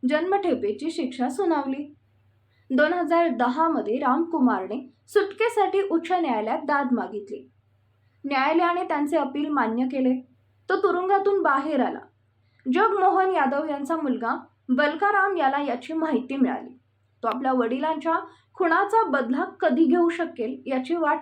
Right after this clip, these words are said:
पाहत राहिला. अखेर पंचवीस वर्षांनी बाळकारामाला ही संधी मिळाली. दोन हजार बावीस मध्ये बलकारामने रामकुमारच्या घरात घुसून त्याची हत्या केली.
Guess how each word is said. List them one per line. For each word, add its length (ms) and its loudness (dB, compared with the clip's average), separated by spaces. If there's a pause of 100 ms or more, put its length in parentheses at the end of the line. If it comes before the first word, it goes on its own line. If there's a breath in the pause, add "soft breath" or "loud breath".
पाहत 240 -2
राहिला. 300 0 (880)
अखेर 280 0
पंचवीस 520 0
वर्षांनी 500 2
बाळकारामाला 840 2 (120)
ही 100 2
संधी 380 -6
मिळाली. 480 0 (920)
दोन 160 0
हजार 320 2
बावीस 420 0
मध्ये 220 -2
बलकारामने 920 0
रामकुमारच्या 760 2
घरात 340 0
घुसून 440 -6
त्याची 300 -6 (100)
हत्या 280 -2
केली. 400 -4